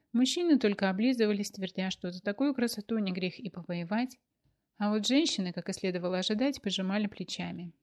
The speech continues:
И что мужики в ней находят? Ну, стройная, ну, шея красивая, ну, глаза. Даже принялись вспоминать. А вот у Таисы, да, помните, это та, которая умерла при родах,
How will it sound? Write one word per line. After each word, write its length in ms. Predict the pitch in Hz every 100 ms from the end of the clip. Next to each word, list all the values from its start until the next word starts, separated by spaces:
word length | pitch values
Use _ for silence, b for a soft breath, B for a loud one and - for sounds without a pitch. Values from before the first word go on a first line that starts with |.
| _ _ _
И 160 | 196 170
что 180 | - 262
мужики 420 | 277 285 269 254
в 40 |
ней 120 | 240 226
находят? 640 | 240 - - 165 - - - -
Ну, 140 | 269
стройная, 600 | - 180 180 185 185 175
ну, 200 | 202 208
шея 320 | - 180 180
красивая, 540 | 180 180 - 175 175 -
ну, 140 | 226
глаза. 440 | 190 165 156 170 180 _ _ _ _ _ _ _ -
Даже 260 | 202 294
принялись 440 | 269 254 208 214 -
вспоминать. 720 | - 196 196 175 160 - _ _ _ _ _ _ _ _ _ -
А 100 | 202
вот 240 | 208 -
у 60 | 196
Таисы, 840 | - 214 240 349 - 196 175 175 _ -
да, 360 | 190 202 190 180
помните, 480 | 254 330 302 262 185
это 160 | 214
та, 260 | 220 208 165
которая 340 | 196 190 202
умерла 280 | 220 226 190
при 140 | - 180
родах, 380 | 175 156 -